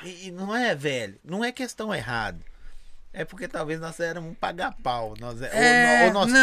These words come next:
Speaker 1: tínhamos valores
Speaker 2: É
Speaker 1: diferentes.
Speaker 2: por, não, acho que não é nem questão de, de valor, cara. Eu acho que foi, a parada acho que foi o seguinte, porque o que acontece? A gente, na época, a gente não tinha demanda de Spotify,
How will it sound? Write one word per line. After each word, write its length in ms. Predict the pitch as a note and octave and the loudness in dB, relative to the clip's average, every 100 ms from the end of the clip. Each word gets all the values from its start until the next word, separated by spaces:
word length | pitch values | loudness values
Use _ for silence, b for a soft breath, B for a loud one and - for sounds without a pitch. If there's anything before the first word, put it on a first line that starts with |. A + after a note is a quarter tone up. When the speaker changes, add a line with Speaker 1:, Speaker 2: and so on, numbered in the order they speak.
| B3+ | 12
Speaker 1:
tínhamos 160 | B3+ B3 | 10 6
valores 420 | E3 D#3 D#3 D#3 | 4 4 2 -2
Speaker 2:
É 20 | |
Speaker 1:
diferentes. 460 | D3 - D3 G#3 C#3+ | -8 -4 4 4 6
Speaker 2:
por, 160 | B3 G3+ | 4 4
não, 360 | A#3 B3 B3 A#3+ | 6 6 6 6
acho 180 | G#3+ | 6
que 80 | - | 4
não 80 | A#3 | 2
é 80 | A#3 | 4
nem 140 | A#3+ | 4
questão 400 | A#3 A#3+ - A3 | 6 6 6 4
de, 160 | G3+ G3+ - - - | 4 0 -6 -14 -8
de 180 | E3 | -2
valor, 720 | F#3 F#3 A3 G3+ C#3+ D#3 D#3 | 2 6 8 8 8 6 6
cara. 260 | - A#2+ C3 | 4 0 2
Eu 120 | D3 | 4
acho 300 | E3+ F3+ - | 6 4 2
que 120 | - | -6
foi, 460 | F3 - F#3 F#3 G3 - - B B B | -8 -2 4 4 2 -6 -16 B B B
a 60 | |
parada 420 | D#3 F3 D#3+ E3+ F3 | 8 10 12 10 8
acho 140 | - | 4
que 40 | |
foi 140 | - F#3 | 2 4
o 80 | F#3 | 4
seguinte, 500 | - F#3 C#3 C#3 - | 2 0 -2 -4 -2
porque 460 | - D3 - F3 D3+ | -2 -2 4 4 4
o 100 | D#3 | 4
que 80 | E3 | 4
acontece? 760 | E3 F#3 - B2 F#2 - - - b b b b b b - | 4 2 4 4 4 0 -6 -12 b b b b b b -18
A 240 | - D#3 D#3+ | 2 6 8
gente, 500 | B2+ D#3 A3+ - E3 | 6 6 6 4 4
na 160 | D3 B2 | 6 8
época, 640 | D3 F3 - - - F2+ - _ _ - - | 10 8 6 2 2 -4 -6 _ _ -20 -4
a 160 | C3+ | 0
gente 320 | B2 D#3 - | 2 2 0
não 160 | E3 F3 | -2 -2
tinha 400 | - - E3 E3 | -4 -6 -2 -2
demanda 640 | D3+ C#3 C3 C#3+ D3 C3+ | -2 -2 -2 -2 0 0
de 200 | A#2+ B2+ | 0 -2
Spotify, 840 | A#2 - C3+ - - - B2 B2+ | -4 -6 -6 -6 -10 -4 2 2